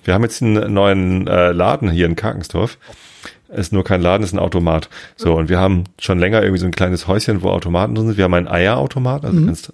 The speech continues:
Speaker 1: Ei-, Eier frisch holen.
Speaker 2: Milch auch? Ich kenne ja einen Milchautomaten.
Speaker 1: Und, äh, dann ist da so ein, so ein Schrank mit Kartoffeln. Also das ist kein Automat, sondern nimmst einfach Kartoffeln und tust Geld rein, so auf Vertrauensbasis.
Speaker 2: Mhm.
Speaker 1: Und, ähm, dann war da ein Fleischautomat und die Schlachterei.
Speaker 2: <laughs>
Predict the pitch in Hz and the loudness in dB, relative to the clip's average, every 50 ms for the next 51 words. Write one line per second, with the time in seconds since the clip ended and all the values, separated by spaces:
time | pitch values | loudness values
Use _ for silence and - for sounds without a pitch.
0 | _ - - - - - 92 95 110 123 120 - - 135 120 - - 123 131 131 | _ -12 -10 -8 -6 -2 0 0 0 -2 -4 -6 -6 -6 -4 -2 0 0 2 4
1 | 131 139 190 185 - - - - - 123 127 139 - 160 156 147 139 135 127 139 | 4 2 2 0 -4 -4 -2 -2 -2 -2 -2 -2 -2 0 0 0 2 2 0 0
2 | 160 156 - 104 101 - 104 101 101 104 - - - 107 - 101 95 95 92 92 | -2 -4 -6 -8 -6 -6 -6 -8 -8 -8 -10 -12 -12 -6 0 2 2 2 2 2
3 | 92 92 92 92 95 - - 104 95 90 90 90 85 87 90 95 98 - - 92 | 2 2 2 2 0 0 0 2 4 4 4 4 4 2 0 0 0 0 0 2
4 | 85 90 90 87 87 87 85 - - - - 87 - 90 82 85 82 - - 95 | 2 4 2 2 2 0 -2 -6 -14 -16 -14 -8 -4 0 0 0 0 0 0 0
5 | 95 - 92 90 - - 90 - - - - 127 127 139 143 - _ _ - - | 0 0 -2 -2 0 0 0 0 0 0 0 0 0 0 -2 -4 _ _ -10 -4
6 | - - 82 82 82 80 - - - 85 87 - 80 87 82 85 92 92 - 82 | -2 0 2 2 0 -2 -2 -2 -2 -2 0 0 0 0 0 2 0 2 0 0
7 | 80 82 87 85 - - 82 87 - - - - 101 92 104 95 85 80 - 92 | 2 2 0 0 0 -2 -2 -4 -4 -6 -6 -6 -4 -4 -2 -2 -2 -2 -4 -6
8 | 80 - - 85 87 - 104 101 92 87 87 85 85 - - 90 - - 98 107 | -6 -4 -2 -2 -2 -2 -2 -2 -2 -2 -2 -2 -4 -4 -6 -8 -6 -4 -4 -4
9 | 110 - - 117 117 123 110 117 202 254 - - - - - _ _ - 98 92 | -4 -4 -4 -6 -4 -4 -4 -4 -6 -8 -10 -16 -20 -20 -20 _ _ -2 0 2
10 | 90 87 90 90 87 87 90 90 90 85 - - 98 90 85 87 85 85 85 82 | 4 4 4 2 2 2 0 0 -2 -2 -4 -2 0 0 0 2 0 0 -2 -4
11 | - - - - - - - 92 90 82 90 95 135 147 131 113 98 87 - - | -8 -18 -20 -20 -10 -4 -2 -2 0 0 0 0 0 0 0 0 0 -2 0 -2
12 | 104 117 117 - 82 82 - 82 78 73 73 78 78 - - - - 87 85 82 | 0 0 -2 -4 -6 -6 -6 -6 -6 -4 -6 -6 -8 -10 -12 -10 -8 -6 -4 -4
13 | 85 82 - - 90 90 - - 90 82 90 98 104 117 135 135 - | -4 -4 -4 -4 -4 -4 -4 -4 -2 0 2 2 2 2 0 -2 -6